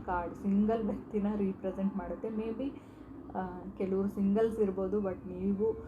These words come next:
ಆ, ಕಮಿಟೆಡ್ ರಿಲೇಷನ್‌ಶಿಪ್ಪಲ್ಲಿದ್ದರೂ ಕೂಡ ಕೆಲವರಿಗೆ, ಎಲ್ರಿಗೂ ರೆಸೊನೇಟ್ ಆಗಲ್ಲ. ಕೆಲವರು ಸಿಂಗಲ್ ಆಗ್ಬೋದು ಅಂತ ಕಾರ್ಡ್ ಹೇಳ್ತಾ ಇದೆ. ಫಸ್ಟ್ ಕಾರ್ಡ್ is the strongest card ಅಂತ ಹೇಳ್ತೀನಿ. ಸೆಕೆಂಡ್ ನನಗೆ ಎಂಪ್ರೆಸ್ ಕಾರ್ಡ್ ಬಂದಿದೆ.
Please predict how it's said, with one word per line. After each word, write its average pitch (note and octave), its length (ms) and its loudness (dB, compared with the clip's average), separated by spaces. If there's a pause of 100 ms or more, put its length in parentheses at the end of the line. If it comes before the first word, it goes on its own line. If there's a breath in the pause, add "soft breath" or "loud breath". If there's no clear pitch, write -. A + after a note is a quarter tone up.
(320 loud breath)
ಆ, F3+ 60 -6 (640)
ಕಮಿಟೆಡ್ G3+ 560 0
ರಿಲೇಷನ್‌ಶಿಪ್ಪಲ್ಲಿದ್ದರೂ F#3 1080 -2
ಕೂಡ F3+ 200 -4 (460)
ಕೆಲವರಿಗೆ, C#4+ 680 2
ಎಲ್ರಿಗೂ G#3 640 2
ರೆಸೊನೇಟ್ F3+ 520 -2
ಆಗಲ್ಲ. E3 280 -6 (160)
ಕೆಲವರು B3 400 2
ಸಿಂಗಲ್ F#3+ 420 0
ಆಗ್ಬೋದು E3 480 -4
ಅಂತ D#3+ 160 -8
ಕಾರ್ಡ್ D#3+ 360 -6
ಹೇಳ್ತಾ D#3+ 340 -8
ಇದೆ. A3 160 -6
ಫಸ್ಟ್ - 340 -8
ಕಾರ್ಡ್ A3 180 0
is G3 80 2
the F3+ 120 -4
strongest F#3 760 -4
card F#3+ 240 -2
ಅಂತ F3 160 -8
ಹೇಳ್ತೀನಿ. - 360 -6 (680 loud breath)
ಸೆಕೆಂಡ್ C#4+ 320 0
ನನಗೆ A3+ 240 -2
ಎಂಪ್ರೆಸ್ G3 500 -2
ಕಾರ್ಡ್ E3 220 -6
ಬಂದಿದೆ. E3 420 -6